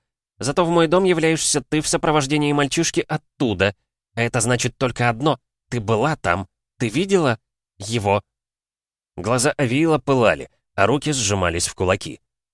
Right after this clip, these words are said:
Али часто приходилось видеть этот взгляд полной злости. Например, когда хозяин очередной лавки обнаруживал, что его обокрали,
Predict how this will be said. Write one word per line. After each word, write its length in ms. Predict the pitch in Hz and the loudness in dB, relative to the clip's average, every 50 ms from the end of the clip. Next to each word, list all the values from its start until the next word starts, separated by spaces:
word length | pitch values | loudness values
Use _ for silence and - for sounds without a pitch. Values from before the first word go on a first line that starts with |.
| _ _ _ | _ _ _
Али 260 | 131 143 151 151 139 | -4 0 0 0 0
часто 320 | - - 151 147 - 147 123 | 0 0 -2 0 0 -2 -2
приходилось 600 | - 143 123 - 139 127 139 139 139 139 - - | -2 -2 0 0 0 0 2 2 2 2 2 0
видеть 420 | 120 120 110 98 98 92 - - - | 0 -2 0 0 -2 -4 -4 -6 -6
этот 280 | 107 98 98 92 85 | -6 -4 -2 -4 -2
взгляд 440 | 85 80 80 80 92 113 120 - - | -4 -6 -6 -4 -2 -2 -4 -4 -2
полной 320 | - 107 101 98 98 101 | -2 0 0 0 0 0
злости. 500 | 95 90 98 98 87 80 - - - - - _ _ _ _ _ | 0 0 0 0 0 -2 -2 -6 -6 -10 -14 _ _ _ _ _
Например, 400 | - 87 92 - 107 107 123 127 | -6 -6 -2 0 0 2 2 0
когда 300 | 123 - 117 98 101 113 | 0 -2 -2 0 -2 -2
хозяин 420 | - - 101 90 95 120 127 123 113 | 0 0 -2 0 0 0 0 0 0
очередной 480 | 107 98 - 104 104 98 98 104 104 | 0 0 0 0 0 0 0 0 0
лавки 380 | 98 98 120 131 - - 139 - | 2 2 0 0 0 -2 -6 -2
обнаруживал, 640 | - 123 95 107 113 117 139 147 127 139 131 131 131 117 | -2 -2 0 2 2 2 2 2 2 4 4 4 4 2
что 220 | - - - 123 | 0 -2 -2 -2
его 340 | 113 98 110 104 110 110 - | -2 -2 0 0 0 0 0
обокрали, 600 | 110 92 90 - - 92 104 120 135 139 127 | 0 0 0 0 2 2 2 2 4 2 0